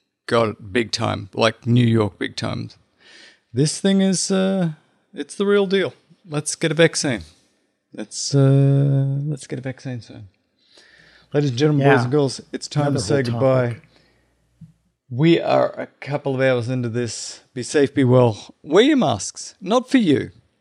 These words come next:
Speaker 1: Here's the thing. Don't wear the mask because it's gonna reduce your chance. It's no, it might reduce your chance of getting it a little bit. Wear the mask for, uh, the sociological reason that, uh, you could help the person next to you.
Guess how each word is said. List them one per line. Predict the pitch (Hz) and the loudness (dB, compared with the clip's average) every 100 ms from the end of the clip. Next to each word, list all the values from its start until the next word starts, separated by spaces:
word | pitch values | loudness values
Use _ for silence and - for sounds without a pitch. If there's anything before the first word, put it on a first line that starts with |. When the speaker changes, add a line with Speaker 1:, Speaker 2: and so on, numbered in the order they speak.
| _ | _
Speaker 1:
Here's | _ 226 220 | _ -2 -2
the | |
thing. | 175 135 101 82 _ _ _ _ _ - - - _ | -2 -4 -4 -8 _ _ _ _ _ -20 -20 -20 _
Don't | - 262 - | 2 4 6
wear | 208 | 4
the | 190 | 4
mask | 175 165 160 - | 4 4 2 -2
because | 147 151 139 - | -6 -2 -2 -2
it's | 131 | -6
gonna | - 135 | -4 0
reduce | 120 110 117 - | 0 -2 -6 -6
your | 117 | -6
chance. | - 123 107 - | -8 -10 -10 -12
It's | - - 285 | -12 -8 -6
no, | 359 381 | -4 -4
it | 403 427 453 | -2 -2 -2
might | 403 220 | 0 2
reduce | 196 156 165 | 2 2 0
your | 156 135 | 2 0
chance | - 135 110 | -2 -6 -8
of | 104 | -6
getting | 110 107 | -4 -2
it | |
a | |
little | 107 101 | -4 -4
bit. | 104 - _ _ _ _ _ _ | -8 -12 _ _ _ _ _ _
Wear | 254 359 | -2 0
the | 330 | 0
mask | 269 254 - | 0 0 -4
for, | - 240 247 240 233 233 190 185 _ _ _ _ _ 294 | -8 0 2 2 2 -2 -6 -10 _ _ _ _ _ -12
uh, | 247 | -10
the | 226 | -8
sociological | 175 - 202 - 196 185 180 180 175 | -4 0 0 0 -2 0 -4 -4 -2
reason | 165 180 165 180 | 2 2 2 0
that, | 175 165 - | 0 -2 -2
uh, | 160 160 156 | -2 -2 -4
you | 160 170 | -2 0
could | 170 143 | 0 0
help | 147 165 | -2 -6
the | - | -14
person | - 175 - 170 | -4 -4 -2 -2
next | 185 190 - | -2 -4 -8
to | |
you. | - | -10